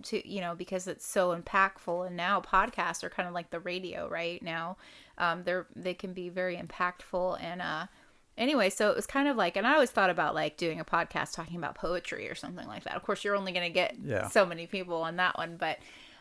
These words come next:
Speaker 1: um, that was something I had always kind of thought
Speaker 2: Limit your
Speaker 1: about.
Speaker 2: audience.
Speaker 1: So then when you brought up, I think we were in the car, we were driving home on our awful road, and I remember you bringing up something about the podcast. I'm like, "Yeah,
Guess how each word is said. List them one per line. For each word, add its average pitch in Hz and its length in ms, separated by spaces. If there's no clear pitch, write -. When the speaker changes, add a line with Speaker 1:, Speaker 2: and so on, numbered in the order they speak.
Speaker 1:
um, 185 220
that 214 180
was 190 140
something 190 340
I 170 80
had 170 100
always 165 220
kind 170 220
of 170 80
thought 175 280
Speaker 2:
Limit 123 100
your 143 100
Speaker 1:
about. 143 140
Speaker 2:
audience. 98 480
Speaker 1:
So 233 100
then 214 220
when 196 160
you 254 140
brought 190 280
up, 165 260
I 190 60
think 220 260
we 220 60
were 190 60
in 170 100
the 175 80
car, 180 500
we 170 120
were 165 40
driving 185 420
home 185 300
on 175 120
our 160 180
awful 185 600
road, 170 460
and 170 480
I 170 120
remember 185 380
you 180 140
bringing 175 400
up 175 180
something 180 340
about 185 280
the - 40
podcast. 233 380
I'm 254 80
like, 302 180
"Yeah, 381 60